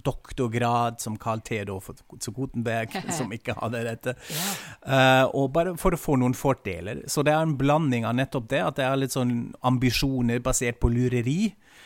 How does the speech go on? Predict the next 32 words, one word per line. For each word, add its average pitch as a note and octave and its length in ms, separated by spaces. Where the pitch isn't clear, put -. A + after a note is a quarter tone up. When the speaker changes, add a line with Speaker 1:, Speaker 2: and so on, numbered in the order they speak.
Speaker 1:
eh, C3+ 100
og C3 120
man B2+ 120
skal C3 160
ha C3 140
noen A2+ 140
fordeler, G2+ 760
og A#2+ 160
så B2 160
er F#2+ 60
dette G#2 280
jo G#2+ 400
rammet G#2 380
inn A#2 340
i G#2 220
bedrageri. A2 880
Så A2+ 320
dermed A2+ 400
er A2+ 280
bedrager A#2 1000
egentlig A#2+ 400
en A#2+ 100
OK A#2 260
oversettelse, A2 720
men C3 240
man B2+ 240
mangler B2 560
litt C3 200
dette B2+ 280
med A#2 160
posisjon B2 720
og G#2 80